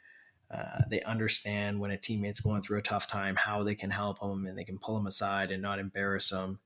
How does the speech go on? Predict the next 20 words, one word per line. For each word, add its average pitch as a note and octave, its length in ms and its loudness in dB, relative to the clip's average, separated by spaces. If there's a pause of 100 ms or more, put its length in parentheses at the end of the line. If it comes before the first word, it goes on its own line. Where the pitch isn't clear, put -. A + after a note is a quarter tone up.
(120)
And G#2 100 -2
they G#2 80 2
also B2+ 300 6
understand A2 440 2
when G#2+ 100 2
you G#2+ 80 2
need G#2+ 80 2
a G#2 60 2
little G#2 240 2
kick - 260 -4
in G#2+ 60 -2
the A2 80 6
ass G#2+ 340 2
as G2+ 100 -6
well. G#2 360 2
And, F#2+ 240 -8
and G2+ 180 -8
those G#2+ 180 0
are G#2+ 80 2
what, G#2 280 0